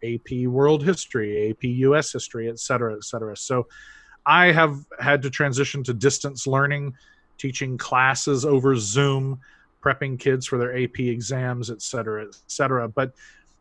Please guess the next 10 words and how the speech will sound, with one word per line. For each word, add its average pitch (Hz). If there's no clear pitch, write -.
while 165
that 147
does 151
comprise 135
a 135
large 127
portion 135
of 117
my 117
day, 135